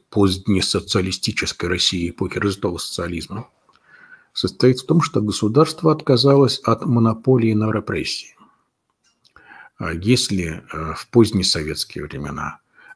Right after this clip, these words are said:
только товарищ майор, а может даже генерал, мог принять решение о том, да, что вот этого берем и сажаем, а, то сегодня, по большому счету, любой православный активист, э, может инициировать процесс. То есть право возбуждаться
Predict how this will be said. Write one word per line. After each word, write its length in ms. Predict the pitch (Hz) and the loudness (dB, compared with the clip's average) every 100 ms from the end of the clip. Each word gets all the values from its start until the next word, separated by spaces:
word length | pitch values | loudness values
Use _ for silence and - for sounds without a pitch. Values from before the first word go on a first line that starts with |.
| _ | _
только 280 | - 104 - | -2 0 0
товарищ 420 | - 104 113 - | -2 0 0 0
майор, 500 | 117 147 196 208 - - - _ - - | 4 6 8 6 4 -12 -16 _ -12 -6
а 100 | 92 | -2
может 220 | 101 101 | -2 -2
даже 240 | 92 95 | -4 -4
генерал, 600 | 92 98 107 82 76 - _ _ | -2 2 2 0 -6 -10 _ _
мог 240 | - 90 - | -6 -6 -4
принять 320 | 92 82 - | -6 -6 -8
решение 440 | 87 - 92 87 | -6 -4 -4 -6
о 40 | 85 | -6
том, 260 | 90 90 | -6 -6
да, 160 | 85 - | -6 -6
что 200 | - 85 | -8 -8
вот 180 | 90 98 | -6 -4
этого 300 | - 87 85 | -4 -6 -4
берем 360 | 90 82 76 | -4 -4 -2
и 20 | |
сажаем, 540 | 78 87 85 78 - - _ _ _ - - - - - - _ | -2 -2 -4 -6 -8 -12 _ _ _ -20 -20 -20 -20 -20 -20 _
а, 200 | - 85 76 | -8 -8 -6
то 180 | - | -4
сегодня, 600 | 95 - 120 165 185 185 185 | -2 0 6 6 8 4 4
по 120 | 120 | 2
большому 460 | 101 - 185 180 | 0 2 4 6
счету, 340 | - - - 127 | 4 2 4 6
любой 420 | 110 98 107 90 - | 6 6 4 2 -2
православный 640 | - 101 92 - 101 90 87 | -2 0 0 2 2 0 -4
активист, 640 | - 101 156 226 - - _ _ | -6 -2 -2 -2 -8 -20 _ _
э, 40 | 101 | -10
может 540 | 101 101 139 156 143 | -2 4 4 4 -2
инициировать 560 | 135 98 - 107 107 - | -2 -2 -2 -2 -4 -6
процесс. 560 | - - - - - _ _ | -12 -12 -10 -10 -10 _ _
То 80 | - | -12
есть 180 | 90 - | -10 0
право 520 | - 117 87 78 - | 2 4 2 -4 -4
возбуждаться 1000 | 90 85 - 98 123 190 190 208 202 | -2 -2 -6 0 4 4 2 0 0